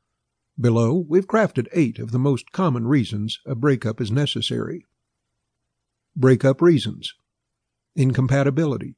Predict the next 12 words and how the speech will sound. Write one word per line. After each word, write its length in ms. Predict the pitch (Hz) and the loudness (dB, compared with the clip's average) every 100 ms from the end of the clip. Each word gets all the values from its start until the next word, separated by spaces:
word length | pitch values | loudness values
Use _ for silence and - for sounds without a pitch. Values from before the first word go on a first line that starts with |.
| _ _ _ _ _ _ | _ _ _ _ _ _
You've 160 | 185 208 | -2 0
realized 520 | 233 170 127 131 - | 2 2 2 0 -2
that 80 | 117 | -2
on 180 | 123 113 | -2 -2
some 220 | 156 139 | -2 0
level 400 | 160 123 117 - | 0 -2 -4 -6
you 160 | 147 135 | -2 0
aren't 200 | 143 147 | 0 -2
compatible 580 | 143 139 185 104 110 110 | -4 -2 -2 -2 -4 -4
with 160 | 117 | -4
your 120 | 127 113 | -4 -4
partner. 500 | 156 147 110 - | -4 -4 -8 -14